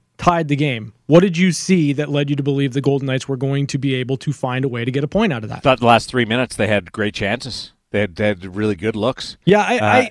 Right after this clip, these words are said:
Speaker 1: I
Speaker 2: in,
Speaker 1: push
Speaker 2: in that
Speaker 1: back.
Speaker 2: game.
Speaker 1: I'm gonna push back on the Logan Thompson thing just for a minute because I, I, I get what you're saying. He is responsible for making sure he doesn't take that penalty.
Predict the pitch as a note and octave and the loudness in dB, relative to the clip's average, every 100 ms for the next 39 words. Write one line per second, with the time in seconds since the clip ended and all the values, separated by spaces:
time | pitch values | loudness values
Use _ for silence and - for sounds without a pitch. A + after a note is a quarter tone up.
0 | - A3 G#3+ - - A2 A2+ F#3 G#3+ F2 | 0 0 2 2 2 4 4 4 0 -2
1 | - F3 B3 - G3+ G3+ - E3 E3 E3+ | -2 0 0 2 0 0 -2 -2 -2 -2
2 | D3+ C#3 C#3 C#3 B2 B2+ B2+ C#3 D3 C#3+ | 0 0 -2 -2 -4 -4 -4 -2 -2 0
3 | C3+ - C3+ A#2 B2 D3 D3+ C#3+ D3+ C3+ | -2 -4 -4 -2 0 -2 0 0 0 0
4 | C#3+ - - E3 D3+ D#3+ D#3 B2 E3+ F#3+ | -6 -6 -4 -4 0 0 0 2 2 2
5 | F#3+ E3 D3 C#3+ C#3+ D#3 - - F3+ F3 | -4 -4 -2 -2 -2 -4 -2 2 2 2
6 | E3+ F3 D#3+ D#3+ - D3+ D3+ C#3+ C#3+ D3 | 2 2 2 -4 -2 -4 -4 -4 -4 -2
7 | D3+ C#3 C#3+ D3 C3+ C#3+ C#3 C#3+ B2+ C#3+ | -2 -2 -2 -4 -2 0 0 -2 -2 -4
8 | C3 C3+ C3 C#3 C#3 D#3+ | -4 -4 -4 -4 -2 -2